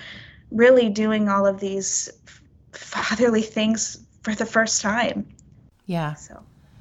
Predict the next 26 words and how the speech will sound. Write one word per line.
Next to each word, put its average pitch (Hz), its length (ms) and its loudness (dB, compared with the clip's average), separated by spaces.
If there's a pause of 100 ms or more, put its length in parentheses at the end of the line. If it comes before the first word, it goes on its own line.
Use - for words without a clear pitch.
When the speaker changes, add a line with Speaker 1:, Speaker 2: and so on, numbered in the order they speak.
(400)
Speaker 2:
I 190 160 2
love 214 720 2
that 180 240 -2
you 208 240 -2
are 190 220 0
able 180 300 -2
to 180 280 -4
find 165 720 -4 (800)
a 180 60 -8
piece 202 340 -4
of 175 120 -4
joy 175 380 0
in 151 260 -2
that, 135 480 -4 (200)
whereas 180 680 0 (760)
m-, 196 140 -10
many 202 360 2
people 190 280 -2
would 170 140 -4
look 175 180 -4
at 175 140 -4
that 160 320 -2
and 165 220 -2
be 156 240 -4
jealous 170 640 -2
or 156 560 -4